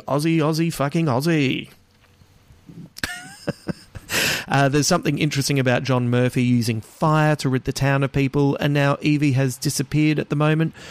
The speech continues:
The water has gone. Uh, that's all very, uh, elemental, isn't it? In the book, Tommy leaves a note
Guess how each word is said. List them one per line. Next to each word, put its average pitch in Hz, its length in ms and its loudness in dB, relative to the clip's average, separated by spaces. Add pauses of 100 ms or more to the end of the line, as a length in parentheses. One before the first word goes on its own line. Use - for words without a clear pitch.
(180)
The 147 80 0
water 170 380 2 (380)
has - 180 -2
gone. - 320 -6 (1160)
Uh, - 400 0
that's - 300 -4
all 104 300 -2
very, 107 680 0
uh, 104 680 -2 (520)
elemental, 117 720 -2
isn't 117 300 -2
it? - 120 -8 (1900)
In 170 120 2
the 160 60 2
book, 160 440 0
Tommy 135 380 0
leaves 120 500 0
a 131 60 0
note 120 420 -2